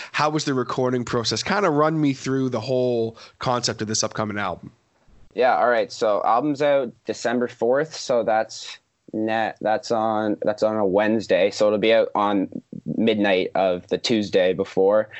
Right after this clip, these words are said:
Speaker 2: Um, the album's called As You Were Meant To. Um, yeah, as we talked about before, I just wrote everything, recorded, produced it all myself. Um, yeah, it's just a good rock and roll record is the best way I can describe it. It's kinda like an indie rock record. Like,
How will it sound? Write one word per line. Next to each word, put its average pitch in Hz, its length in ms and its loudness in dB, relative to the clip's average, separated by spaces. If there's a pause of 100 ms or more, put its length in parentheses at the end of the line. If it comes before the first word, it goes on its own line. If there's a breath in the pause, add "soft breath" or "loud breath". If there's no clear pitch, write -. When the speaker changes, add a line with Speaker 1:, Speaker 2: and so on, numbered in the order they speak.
(380 loud breath)
Speaker 2:
Um, 107 240 2
the 104 160 2
album's 127 500 2
called 110 340 2
As 117 320 2
You 123 60 2
Were 120 100 2
Meant 110 320 0
To. 156 320 0 (680 loud breath)
Um, 107 380 2
yeah, 104 220 4
as 107 100 -4
we 113 100 0
talked 107 280 -2
about - 180 2
before, 110 460 2
I 98 160 2
just 101 320 -6
wrote 110 320 4
everything, 113 460 0
recorded, 104 540 0
produced 101 440 -2
it 107 100 0
all 104 260 4
myself. 98 800 0
Um, 104 320 2
yeah, 110 180 4
it's - 120 -4
just - 180 -6
a 131 60 2
good 113 320 2 (160)
rock 113 320 2
and 110 120 2
roll 104 200 4
record 104 400 0
is 90 140 -8
the 101 60 -2
best 98 320 -2
way 101 220 2
I 98 40 -2
can 104 180 -4
describe 101 400 0
it. 98 40 4
It's 98 100 -2
kinda 127 180 2
like 120 160 0
an 110 60 -2
indie 113 300 0
rock 107 320 2
record. 107 460 0
Like, 98 300 -2